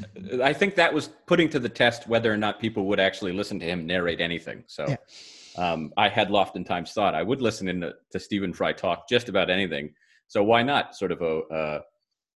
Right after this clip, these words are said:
Speaker 1: a goofy, nonverbal cartoon? Yeah, I really like Pocoyo, actually. It's a good, uh, although that might be the Stockholm Syndrome talking. I don't know. I mean, it's,
Speaker 2: Yes.
Speaker 1: uh, when you start to laugh at the jokes of, uh, of your, of your child's programming, I think,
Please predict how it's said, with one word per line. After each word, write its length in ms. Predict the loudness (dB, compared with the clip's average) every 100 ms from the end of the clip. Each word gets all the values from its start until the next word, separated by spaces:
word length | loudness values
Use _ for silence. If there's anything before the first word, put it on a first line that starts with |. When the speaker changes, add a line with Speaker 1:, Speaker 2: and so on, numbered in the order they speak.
| _ -10
Speaker 1:
a 40 |
goofy, 540 | -4 -4 -2 -4 -2 -4
nonverbal 800 | -2 0 0 -2 -2 -2 -4 -4 _ -20 _
cartoon? 400 | 0 0 0 -6 2
Yeah, 160 | 4
I 140 | 6 4
really 260 | 4 4
like 240 | 4 2 2
Pocoyo, 420 | 0 0 0 0
actually. 220 | -2 -6
It's 100 | -8
a 40 |
good, 280 | -8 -10 -6
uh, 200 | -4 -4 -6 _ _ _ _ 2
although 160 | 6 8
that 140 | 8
might 160 | 6 2 2
be 100 | 4
the 80 | 4
Stockholm 460 | 6 4 6 2 4
Syndrome 340 | 2 2 -2
talking. 360 | 0 0 0 0
I 80 |
don't 120 | 0 0
know. 180 | -2 -2
I 60 |
mean, 160 | -4 -4
it's, 280 | -6 -6 -6
Speaker 2:
Yes. 80 | -4
Speaker 1:
uh, 120 | -4 -8
when 100 | -4
you 80 | -2
start 320 | 2 4 4
to 260 | 4 2 0 -6 -4
laugh 380 | 2 4 2
at 80 | -4
the 80 | -8
jokes 400 | 0 0 0 -4
of, 260 | -8 -6 -6
uh, 200 | -4 -6 -10 _ _ _ _ _ _ -12
of 120 | -10
your, 100 | -10 _ _ -14
of 120 | -8
your 120 | -6
child's 360 | 0 4 4 2 2
programming, 500 | 2 2 -2 -2 -6
I 60 |
think, 240 | -6 -10